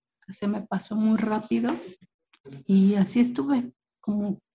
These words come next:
en, en la casa hasta que llegué al cuarto de, de, de mi hija, de Aranza, y ahí estuvimos un rato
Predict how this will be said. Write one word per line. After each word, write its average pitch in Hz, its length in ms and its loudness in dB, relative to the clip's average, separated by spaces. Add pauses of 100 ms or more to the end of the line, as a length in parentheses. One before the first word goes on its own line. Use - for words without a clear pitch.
(120)
en, 190 460 2
en 196 140 2
la 196 160 2
casa 240 420 -2 (220)
hasta 196 360 -8
que 190 300 0
llegué 202 300 -2
al 202 160 -2
cuarto 208 400 -2
de, 196 280 -4 (680)
de, 196 160 2 (280)
de 196 140 4
mi 220 180 4
hija, 247 280 -2
de 208 100 -2
Aranza, 208 600 -2 (1080)
y 214 180 2
ahí 208 200 6
estuvimos 247 600 2
un 226 120 4
rato 247 300 0